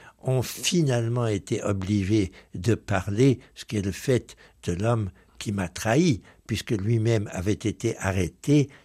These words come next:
torturé, et avait donné rendez-vous avec moi à la Gestapo. Euh, donc, la torture, on la subit, on y résiste ou pas, euh, je considère que c'est une question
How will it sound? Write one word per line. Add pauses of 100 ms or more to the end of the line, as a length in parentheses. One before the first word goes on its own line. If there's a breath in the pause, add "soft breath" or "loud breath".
(120)
torturé, (280 loud breath)
et
avait
donné
rendez-vous
avec
moi (360 loud breath)
à
la (100)
Gestapo. (440 loud breath)
Euh,
donc, (280 soft breath)
la
torture, (400)
on
la
subit, (800 loud breath)
on
y
résiste
ou
pas, (340 loud breath)
euh,
je
considère
que
c'est
une
question